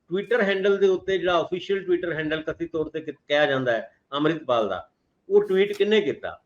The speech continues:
ਉਹਦੇ ਵਿੱਚ ਖਾਲਿਸਤਾਨ ਦੀ ਗੱਲ ਨਹੀਂ ਹੈ, ਉਹਦੇ ਵਿੱਚ ਖਾਲਸਾ ਰਾਜ ਦੀ ਗੱਲ ਹੈਗੀ ਹੈ। ਯਾਨੀ ਇਹ ਸਾਰੀ ਗੱਲਾਂ ਨੂੰ ਟਵਿਸਟ ਕਰਕੇ ਇੱਕ ਰਾਜਨੀਤਿਕ ਤਰੀਕੇ ਨਾਲ ਅੱਗੇ ਤੋਰਨ ਦੀ ਗੱਲ ਚੱਲ ਰਹੀ ਹੈ। ਔਰ ਕਈ ਵਾਰ ਇਸ ਤਰੀਕੇ ਦੀ ਗੱਲਾਂ, ਭਾਵੇਂ ਲੁਧਿਆਣਾ ਦਾ ਇਨਸੀਡੈਂਟ ਹੋਏ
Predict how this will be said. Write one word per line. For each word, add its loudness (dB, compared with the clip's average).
ਉਹਦੇ 0
ਵਿੱਚ -4
ਖਾਲਿਸਤਾਨ 2
ਦੀ 2
ਗੱਲ 6
ਨਹੀਂ 2
ਹੈ, -2
ਉਹਦੇ 4
ਵਿੱਚ 2
ਖਾਲਸਾ 0
ਰਾਜ 6
ਦੀ 4
ਗੱਲ 4
ਹੈਗੀ -12
ਹੈ। -14
ਯਾਨੀ 0
ਇਹ -2
ਸਾਰੀ 2
ਗੱਲਾਂ 2
ਨੂੰ -2
ਟਵਿਸਟ 0
ਕਰਕੇ 2
ਇੱਕ -2
ਰਾਜਨੀਤਿਕ 4
ਤਰੀਕੇ 0
ਨਾਲ 0
ਅੱਗੇ -2
ਤੋਰਨ -2
ਦੀ -4
ਗੱਲ 2
ਚੱਲ -2
ਰਹੀ -4
ਹੈ। -6
ਔਰ -4
ਕਈ 2
ਵਾਰ 4
ਇਸ 0
ਤਰੀਕੇ -2
ਦੀ -2
ਗੱਲਾਂ, 2
ਭਾਵੇਂ 0
ਲੁਧਿਆਣਾ 0
ਦਾ 2
ਇਨਸੀਡੈਂਟ -2
ਹੋਏ 0